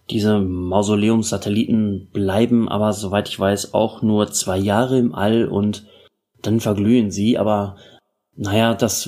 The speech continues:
bewerben die natürlich wieder mit, „Ah, du wirst noch einmal eine Sternschnuppe“ oder sowas. Wahrscheinlich kriegt man sogar irgendwie so ein Datum von wegen, „Ach, guck mal, dann und dann verglüht der Opa.“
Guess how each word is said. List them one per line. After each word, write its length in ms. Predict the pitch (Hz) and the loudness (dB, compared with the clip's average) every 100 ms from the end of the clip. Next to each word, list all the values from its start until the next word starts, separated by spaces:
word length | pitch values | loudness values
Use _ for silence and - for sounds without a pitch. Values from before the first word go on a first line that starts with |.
| 117 | -2
bewerben 320 | 101 101 113 139 | 0 0 2 2
die 80 | |
natürlich 380 | 117 104 120 110 | 2 0 -4 -2
wieder 160 | 113 107 | 0 0
mit, 100 | 107 | 0
„Ah, 240 | 120 127 | 0 0
du 160 | 117 107 | 0 2
wirst 240 | 123 - | 0 0
noch 120 | 123 | 0
einmal 280 | 98 107 104 | 0 0 0
eine 160 | 101 107 | 0 0
Sternschnuppe“ 680 | - 101 113 117 101 95 90 | -2 0 0 -2 -6 -4 -4
oder 260 | 90 104 | -2 -2
sowas. 420 | 92 92 107 - _ - _ _ _ _ - | -2 -4 -4 -6 _ -20 _ _ _ _ -4
Wahrscheinlich 320 | 101 110 113 | -2 0 -2
kriegt 160 | 123 | -2
man 120 | 120 104 | -2 0
sogar 200 | 104 87 | 0 0
irgendwie 260 | 110 104 | 0 -2
so 100 | 101 | 0
ein 160 | 101 95 | 0 0
Datum 340 | 95 113 123 | 0 -2 -4
von 120 | - | -4
wegen, 180 | 110 101 | -4 0
„Ach, 240 | 135 147 - | -2 -2 -2
guck 200 | 131 127 | -2 2
mal, 160 | 107 | 0
dann 220 | 101 107 | 2 2
und 160 | 113 101 | 2 0
dann 260 | 101 104 107 | 0 0 0
verglüht 500 | - 107 113 127 110 | -2 2 2 2 2
der 100 | 73 | 2
Opa.“ 480 | 101 101 98 101 | 0 0 -2 -4